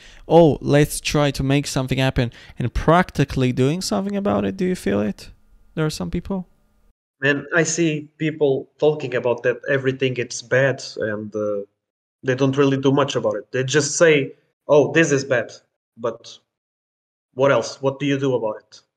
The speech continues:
Speaker 2: They don't do anything.
Speaker 1: And
Speaker 2: You
Speaker 1: what
Speaker 2: know
Speaker 1: do
Speaker 2: what
Speaker 1: you
Speaker 2: I mean?
Speaker 1: think is the problem? Like,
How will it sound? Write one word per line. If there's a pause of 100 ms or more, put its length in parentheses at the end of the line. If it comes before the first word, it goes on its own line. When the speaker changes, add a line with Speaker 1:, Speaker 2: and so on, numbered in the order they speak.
(140)
Speaker 2:
They
don't
do
anything. (2000)
Speaker 1:
And
Speaker 2:
You
Speaker 1:
what
Speaker 2:
know
Speaker 1:
do
Speaker 2:
what
Speaker 1:
you
Speaker 2:
I
mean?
Speaker 1:
think
is
the
problem? (280)
Like,